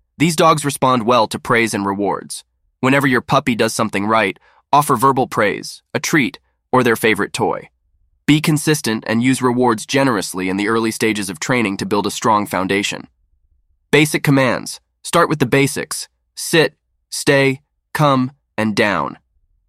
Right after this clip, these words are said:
Use short and clear commands. Affenpinschers can be a little stubborn, so be patient and persistent. Remember to reward every successful response, even if it's a small step in the right direction. Potty training. Housebreaking can be a bit of a challenge with Affenpinschers.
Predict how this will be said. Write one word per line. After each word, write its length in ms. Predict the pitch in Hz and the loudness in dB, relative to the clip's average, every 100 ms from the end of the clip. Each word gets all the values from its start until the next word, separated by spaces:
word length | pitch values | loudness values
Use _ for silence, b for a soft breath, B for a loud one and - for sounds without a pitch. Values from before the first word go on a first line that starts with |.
| _ - | _ -4
Use 200 | 143 151 | 0 0
short 300 | - 156 - | 2 2 2
and 100 | 120 | 0
clear 220 | - 127 | 0 0
commands. 560 | - 104 95 - - - _ _ _ - | 0 0 0 -4 -8 -16 _ _ _ 0
Affenpinschers 720 | 156 156 143 143 139 113 - | 2 2 2 2 2 -2 -2
can 160 | 123 | -2
be 80 | 120 | 0
a 80 | 113 | 2
little 180 | 117 107 | 0 -2
stubborn, 520 | - 139 101 82 55 b b b | 0 0 2 -2 -6 b b b
so 140 | 131 | 0
be 140 | 139 | 0
patient 480 | 139 160 151 113 95 | 0 0 0 -2 -4
and 100 | 98 | -6
persistent. 640 | 107 - 143 - 80 - _ _ _ _ _ _ - | -6 -2 -4 -4 -10 -12 _ _ _ _ _ _ 0
Remember 320 | 147 175 175 | 2 4 4
to 80 | 147 | 4
reward 420 | 127 123 135 117 | 2 4 4 4
every 240 | 113 123 | 2 0
successful 540 | 117 113 - 117 - 107 | -2 -4 -2 -2 -2 -4
response, 600 | 104 - 131 95 - - b b 143 | -4 0 2 2 -2 -12 b b -2
even 240 | 160 151 | 0 0
if 100 | 127 | 0
it's 140 | 117 | -2
a 20 | 107 | -4
small 340 | - 135 123 | 0 2 2
step 380 | - 156 110 98 | 0 0 0 0
in 80 | 101 | -2
the 80 | |
right 180 | 107 113 | 0 0
direction. 600 | 107 113 120 - 82 - _ _ _ _ _ _ _ _ - | 0 0 0 -2 -6 -10 _ _ _ _ _ _ _ _ -2
Potty 240 | 175 185 | 2 2
training. 320 | 156 160 147 123 | 0 2 2 2
Housebreaking 580 | 113 104 120 107 120 | 0 0 0 0 0
can 140 | 113 123 | -2 0
be 80 | 143 | 2
a 40 | |
bit 140 | 147 | 2
of 80 | 147 | 0
a 60 | 143 | 0
challenge 420 | 156 131 113 98 | 0 0 0 -2
with 100 | 92 | -2
Affenpinschers. 800 | 107 101 98 110 92 92 80 | 0 0 -4 -4 -4 -4 -6